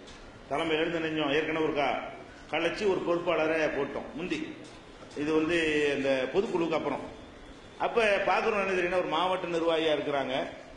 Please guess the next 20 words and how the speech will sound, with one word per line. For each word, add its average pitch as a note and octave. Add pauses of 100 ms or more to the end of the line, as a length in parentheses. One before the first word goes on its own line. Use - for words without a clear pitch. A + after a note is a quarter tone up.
(200)
அவங்கள F#3
போட்டு F#3
எடுத்தேன் F3+
கவிழ்த்தேன் E3+
என்ன D#3+
செய்றீங்க, D#3 (440)
கலைக்கிறீங்க D#3 (500)
அப்படிங்கிறது D3
தான் F3+ (120)
முக்கியமா E3 (260)
இந்த D3
குற்றச்சாட்டுக்கு D3+
ஒரு D3+
காரணமாக D3
இருக்கலாம். C#3+ (840)
நீங்க F#3+ (120)
நல்லா F#3+
விளங்கிக் F3+
கொள்ள D#3+
வேண்டும், C#3